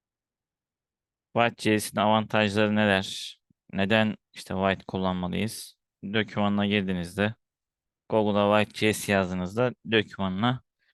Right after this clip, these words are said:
ulaşabilirsiniz. Buradan dokümanı incelemenizde yarar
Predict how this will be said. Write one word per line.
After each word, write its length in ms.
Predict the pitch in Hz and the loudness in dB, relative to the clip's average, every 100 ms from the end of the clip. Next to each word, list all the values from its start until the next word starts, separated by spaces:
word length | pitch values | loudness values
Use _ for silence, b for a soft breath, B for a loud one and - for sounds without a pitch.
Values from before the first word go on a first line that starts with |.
| _ _ _ _ _ _ - | _ _ _ _ _ _ -4
ulaşabilirsiniz. 920 | 120 120 - 120 113 104 - 104 117 | 0 0 2 0 2 0 -2 -6 -2
Buradan 420 | 110 104 104 110 - _ _ _ _ _ _ _ _ _ _ _ _ _ _ _ _ - | -2 2 0 0 -8 _ _ _ _ _ _ _ _ _ _ _ _ _ _ _ _ -4
dokümanı 420 | 113 92 107 104 | -4 -2 -2 0
incelemenizde 600 | 107 104 101 95 90 98 | 0 2 2 0 -2 0
yarar 320 | 123 110 101 | 2 4 2